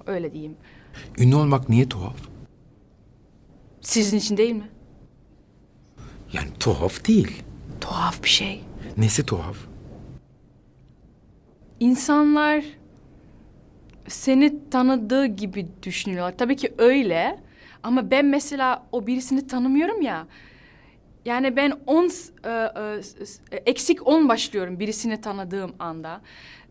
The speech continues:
Speaker 1: Eee, alışamadım, öyle diyeyim.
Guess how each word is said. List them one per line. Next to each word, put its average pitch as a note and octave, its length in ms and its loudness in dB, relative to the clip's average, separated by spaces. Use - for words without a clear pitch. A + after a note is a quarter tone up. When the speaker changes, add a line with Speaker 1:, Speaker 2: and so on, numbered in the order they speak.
Speaker 1:
Eee, A3 500 2
alışamadım, C4 680 -2
öyle G#3+ 280 -8
diyeyim. D#3+ 300 -14